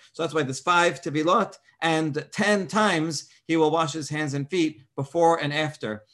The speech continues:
uh, regarding each of the changes of clothing. Um, but exactly when he does the, uh, Kiddush Yad-, Yadayim V'Raglayim is what we're gonna discuss right now. Tendo Rabbanan,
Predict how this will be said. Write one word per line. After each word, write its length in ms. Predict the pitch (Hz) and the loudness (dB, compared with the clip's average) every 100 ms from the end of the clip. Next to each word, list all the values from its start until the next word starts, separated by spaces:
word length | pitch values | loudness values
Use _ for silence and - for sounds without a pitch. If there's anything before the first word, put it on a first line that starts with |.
| _ - | _ 0
uh, 160 | 139 135 | 0 2
regarding 400 | 147 160 151 135 | 0 0 -2 -4
each 220 | 143 143 | -6 -6
of 80 | 123 | -10
the 80 | |
changes 480 | 120 147 139 127 123 | -8 -4 -4 -4 -6
of 160 | 123 - | -10 -4
clothing. 460 | 214 220 139 95 - _ _ - _ | 2 2 2 -6 -14 _ _ -20 _
Um, 240 | 170 156 151 | 0 0 0
but 120 | 160 | -2
exactly 520 | 147 139 233 220 175 | -2 0 0 0 0
when 180 | 160 160 | 0 0
he 80 | 156 | -2
does 420 | 170 202 185 143 | 0 0 0 -4
the, 440 | 160 160 156 160 | -4 0 0 -2
uh, 300 | 151 151 147 143 | -2 -2 -2 -4
Kiddush 360 | 160 170 - | -6 -6 -4
Yad-, 200 | 156 139 | -6 -6
Yadayim 280 | 147 143 156 | -6 -4 -4
V'Raglayim 680 | 156 165 180 233 190 165 151 _ - | -4 -4 -2 0 0 -2 -6 _ -10
is 200 | 151 147 | -6 -2
what 120 | 151 | -2
we're 60 | 147 | -2
gonna 180 | 147 | -4
discuss 560 | 131 127 - 110 107 - | -6 -8 -8 -8 -8 -10
right 160 | 113 110 | -10 -4
now. 340 | 147 123 104 _ _ _ _ - _ - | -2 -2 -6 _ _ _ _ -20 _ -8
Tendo 200 | 175 175 | -2 0
Rabbanan, 600 | 151 135 131 107 101 | 2 0 -2 -6 -8